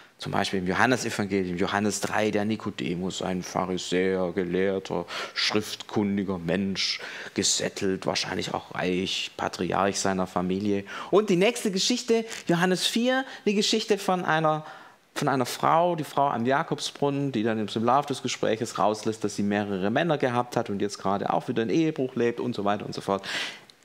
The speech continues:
Ist interessant. Jakobus nimmt so ein bisschen dieses Jesus-Feeling auf, Männer und Frauen, diese Gegensätze, das passt. Und finde ich auch ganz interessant, dass die Rahab, die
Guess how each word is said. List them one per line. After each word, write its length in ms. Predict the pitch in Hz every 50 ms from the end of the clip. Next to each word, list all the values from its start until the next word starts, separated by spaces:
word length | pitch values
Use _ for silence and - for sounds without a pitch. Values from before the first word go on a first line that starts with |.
| - 117 - - - - _
Ist 320 | - 107 - - - - - - -
interessant. 640 | - 123 127 - - - - 180 185 - - - - - - _ -
Jakobus 800 | 117 101 - - - 117 123 131 151 156 156 160 - - - - - - - - - _ _ _ _ _ _ _ _ _ _ _ _
nimmt 340 | - 113 123 135 147 151 -
so 120 | - - 120
ein 100 | 120 120
bisschen 420 | 139 185 208 - - 175 160 156
dieses 340 | 143 139 127 - 120 117 -
Jesus-Feeling 800 | 113 120 139 151 151 127 127 - - - 117 107 101 104 101 -
auf, 340 | - 113 113 120 127 - -
Männer 340 | 107 110 123 131 127 -
und 120 | - - 92
Frauen, 420 | - - - 113 117 120 117 117
diese 220 | 107 95 - - -
Gegensätze, 760 | - - 120 120 117 117 - - 107 104 - - 104 104 104 - - - - - - - - - - - -
das 200 | - - - -
passt. 420 | - - - 104 110 - - - -
Und 180 | 117 117 -
finde 340 | - - - 143 147 147 139
ich 200 | 131 - - -
auch 200 | 113 113 - -
ganz 240 | 120 127 139 139 -
interessant, 560 | 135 127 - 120 - - 113 113 135 135 -
dass 240 | 113 113 - - -
die 160 | 110 101 98
Rahab, 640 | 95 - - 131 - 110 113 123 - - - - - -
die 240 | - 110 110 110 107